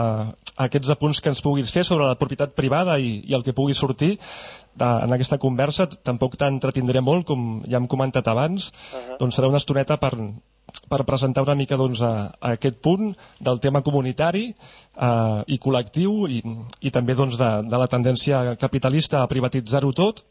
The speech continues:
Speaker 1: <clears throat> I, i, bueno, re-, recordem que Onda Libre és un programa que s'emet els diumenges de, de dotze a dues. Deixa'm que ho digui jo, així no, no quedarà tan autobombo. <laughs> Que jo sóc un, un,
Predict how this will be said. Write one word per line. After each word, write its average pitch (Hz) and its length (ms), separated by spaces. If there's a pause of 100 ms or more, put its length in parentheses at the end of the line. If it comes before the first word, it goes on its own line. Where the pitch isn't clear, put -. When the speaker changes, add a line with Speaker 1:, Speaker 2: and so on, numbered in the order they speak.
(140)
Speaker 1:
<clears throat> 160 360 (540)
I, 151 120 (340)
i, 139 100
bueno, 147 160
re-, 135 240
recordem 135 480
que 156 80
Onda 147 240
Libre 147 300 (180)
és 127 80
un 135 80
programa 131 320
que 139 80
s'emet 123 320
els 123 160
diumenges 135 560
de, 127 80 (320)
de 135 160
dotze 135 300
a - 20
dues. 185 380 (400)
Deixa'm 143 260
que 143 80
ho 135 60
digui 131 180
jo, 135 140 (100)
així 131 240
no, 123 240
no 123 160
quedarà 123 300
tan 131 160
autobombo. 131 560 (400)
<laughs> - 1120
Que 127 100
jo 139 140
sóc 160 160
un, 156 160 (100)
un, 135 180